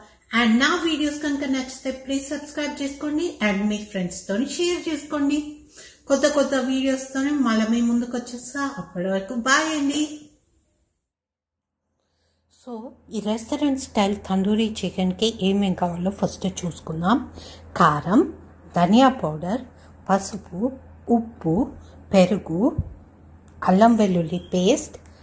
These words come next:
ఏదైనా మీరు ఏ brand అయినా తందూరి మసాలా తీసుకోండి. Red food color important, color కావాలి కదా, Color లేకపోతే అంత attractive కనిపించదు,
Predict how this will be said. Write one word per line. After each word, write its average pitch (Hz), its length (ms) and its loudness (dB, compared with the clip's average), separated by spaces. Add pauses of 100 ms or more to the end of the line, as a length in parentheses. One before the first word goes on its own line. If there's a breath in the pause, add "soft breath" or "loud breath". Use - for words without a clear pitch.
(340)
ఏదైనా 214 640 6
మీరు 185 300 0
ఏ 190 140 2
brand 185 440 2
అయినా 170 220 -2 (120)
తందూరి 170 360 0 (120)
మసాలా 165 440 -4
తీసుకోండి. 175 680 -2 (600 loud breath)
Red 214 280 10
food - 340 -4
color 175 340 0 (260)
important, 180 560 0 (100)
color 165 300 4 (100)
కావాలి 156 400 -2
కదా, 220 200 2 (500 loud breath)
Color 226 300 4 (300)
లేకపోతే 196 560 0
అంత 175 240 4
attractive 165 560 -2
కనిపించదు, 165 600 -4